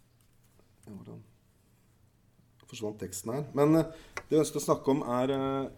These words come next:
stigma som ligger i det å bli alvorlig psykisk syk. Eh, og det narrativet som ligger der ute om den farlige, den, eh, morderiske, psykisk syke pasienten som er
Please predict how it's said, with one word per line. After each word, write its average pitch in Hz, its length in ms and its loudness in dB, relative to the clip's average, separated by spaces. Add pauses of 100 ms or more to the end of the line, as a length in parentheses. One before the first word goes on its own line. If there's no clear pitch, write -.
stigma 151 480 2
som 156 160 -2
ligger 131 400 2
i 131 320 0
det 117 300 0
å 127 100 -2
bli 123 160 0
alvorlig 110 320 0
psykisk 123 400 -6
syk. 240 400 -8 (1300)
Eh, 120 380 -2 (760)
og 139 80 -2
det 156 120 8
narrativet 127 560 2
som 160 120 -2
ligger 127 220 4
der 147 180 4
ute 185 380 2 (880)
om 160 420 0
den 143 140 4
farlige, 123 640 2 (1300)
den, 123 260 0
eh, 123 120 0
morderiske, 131 880 0
psykisk 127 540 -4
syke - 180 -6
pasienten 117 640 -4
som 123 160 -6
er 107 220 -2